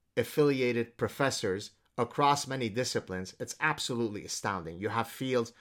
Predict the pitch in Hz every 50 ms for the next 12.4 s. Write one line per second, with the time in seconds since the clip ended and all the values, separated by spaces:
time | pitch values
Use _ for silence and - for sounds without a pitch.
0 | - - - - _ _ - 117 117 113 107 101 - - - - - 147 160 160
1 | 151 143 127 127 117 - - - 127 127 120 123 110 101 95 87 87 104 120 113
2 | 95 - - - _ _ _ _ - 120 123 131 131 127 113 110 - _ _ -
3 | - 139 139 160 156 160 156 147 135 - - - - 208 214 214 208 196 202 202
4 | 196 170 - _ _ _ _ - 127 131 - - 175 170 151 165 165 160 165 -
5 | 151 147 151 147 - _ _ _ - 135 120 - - 151 151 147 - - 127 117
6 | 113 - _ _ _ _ - 143 127 123 120 117 110 101 101 143 139 - - 123
7 | - 107 95 85 85 - _ _ _ _ _ _ - 127 123 - - 156 147 143
8 | 135 135 135 - - - _ _ _ - 123 117 - - 156 - - - 143 127
9 | 120 135 135 131 127 117 - - 113 120 117 110 104 120 123 - - 98 76 65
10 | - - _ _ _ _ _ _ - - _ - - - - _ _ _ _ _
11 | _ _ _ _ - - - _ _ _ - - - 147 165 254 - 262 - -
12 | - - - - 147 123 101 85